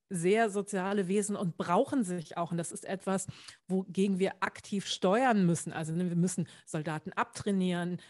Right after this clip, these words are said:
irgendwie, dass sie, dass sie Skrupel haben. Dass sie, die wollen ja andere Menschen nicht erschießen, ähm, und so etwas. Das sind ja tatsächlich, und je virtueller Kriege werden, also es ist halt viel, viel leichter, eine Bombe abzuwerfen, als jemand, der dir gegenüber sch-,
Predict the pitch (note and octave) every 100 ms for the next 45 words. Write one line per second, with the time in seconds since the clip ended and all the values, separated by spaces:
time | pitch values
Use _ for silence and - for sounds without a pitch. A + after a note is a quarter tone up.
0 | - - E3+ E3 E3+ F3 D3+ F3 E3 E3
1 | D3 E3 D#3+ - - G3 B3+ C4+ F3 D3+
2 | D3 C#3+ - - F3 A3 A3 G#3 G3 B3
3 | D4 A#3 F#3 D#3+ D#3 D#3 - D3+ - E3+
4 | - G3+ E3 - - - - - F#3 F3+
5 | F3+ F3+ E3+ E3+ E3+ G3+ G#3 F#3+ F3+ G3
6 | F#3 G3+ F3+ - - - - F3+ F#3 F#3
7 | F#3+ G#3 C4 - - A3 G#3 G3+ G#3 G#3
8 | F#3+ F3 F#3+ F#3+ F#3+ F#3 F#3 - F3+ F3
9 | E3+ F3 - G#3 G#3+ F3+ F3+ - E3 D3+
10 | F3+ G#3+ A#3 G#3+ - - F#3+ F3+ F3+ F#3
11 | E3+ - E3 D#3+ D#3 D#3+ D#3+ E3 D#3+ E3+